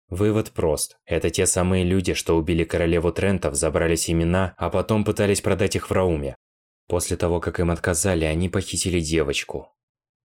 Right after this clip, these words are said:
Матиса! Они выбрали идеальный дом, рабочий район, где ночью все спят, да и стражники тут практически не появляются.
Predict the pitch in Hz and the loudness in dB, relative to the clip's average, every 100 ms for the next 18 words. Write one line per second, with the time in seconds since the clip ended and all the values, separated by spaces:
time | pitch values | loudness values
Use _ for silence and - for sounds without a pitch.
0 | _ _ 95 98 120 123 104 - 82 - | _ _ 0 2 2 0 0 0 -2 -6
1 | _ _ _ _ _ _ _ - 95 107 | _ _ _ _ _ _ _ -2 0 2
2 | 107 110 110 110 110 101 110 110 110 95 | 2 2 2 4 2 2 2 2 0 0
3 | 87 69 - 87 87 85 92 - 95 92 | 0 -2 -6 -2 0 2 0 0 0 2
4 | 95 110 87 82 82 82 87 - 90 - | 2 0 0 0 0 0 -2 0 -2 -2
5 | - 69 - - 82 87 87 - 98 107 | -2 -4 -6 -8 -2 0 0 0 0 0
6 | 104 85 82 80 82 73 80 80 - 82 | -2 -2 -4 -2 -2 -2 -4 -4 -2 -2
7 | 80 85 82 87 85 73 - | 0 0 2 2 0 -2 -6